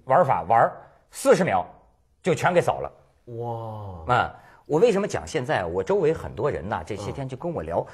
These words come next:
Speaker 1: 说这个网游啊，
Speaker 2: 嗯。
Speaker 1: 就像我刚才跟你讲，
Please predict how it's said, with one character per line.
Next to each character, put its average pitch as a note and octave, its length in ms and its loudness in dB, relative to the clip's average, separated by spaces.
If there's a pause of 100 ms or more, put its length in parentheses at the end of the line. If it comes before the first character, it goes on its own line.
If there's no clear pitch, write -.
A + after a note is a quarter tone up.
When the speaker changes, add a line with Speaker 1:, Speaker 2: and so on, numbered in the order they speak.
(140)
Speaker 1:
说 F3+ 180 0
这 D#3+ 120 0
个 G#2 180 2 (600)
网 F#2 440 -2
游 F#2+ 260 -2
啊， A#2 200 4 (140)
Speaker 2:
嗯。 G#2+ 140 -16
Speaker 1:
就 G3 120 0
像 G3 120 6
我 B2 100 6
刚 E3 140 6
才 E3+ 60 0
跟 E3 140 0
你 E3 40 -4
讲， D2+ 240 -4